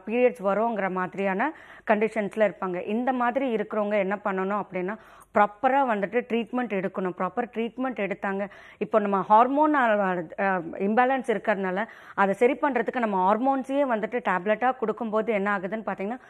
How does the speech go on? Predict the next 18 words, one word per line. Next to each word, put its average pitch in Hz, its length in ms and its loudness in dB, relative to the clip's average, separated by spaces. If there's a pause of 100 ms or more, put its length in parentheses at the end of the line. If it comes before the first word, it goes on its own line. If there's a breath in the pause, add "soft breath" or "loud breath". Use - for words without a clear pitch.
(220 loud breath)
ஃபர்தர் 233 360 2
ப்ராப்ளம்ஸ் 220 400 0
வந்துட்டு 196 320 0
நிறைய 233 460 0
நமக்கு 196 360 -2
பாடியில 202 440 0
ஏற்படுது. 196 540 -2 (360 loud breath)
இது 214 240 4
எல்லாமே 269 440 2
இல்லாம 214 400 0
நேச்சுரலாவே 233 680 2
வந்துட்டு 214 320 -2
நம்ம 196 200 -2
ஹெர்பல் 190 340 0
மெடிசன்ஸ் 208 460 -4
எடுத்து 196 340 -4
ஹெர்பலாவே 214 520 -2
வந்துட்டு 202 400 -4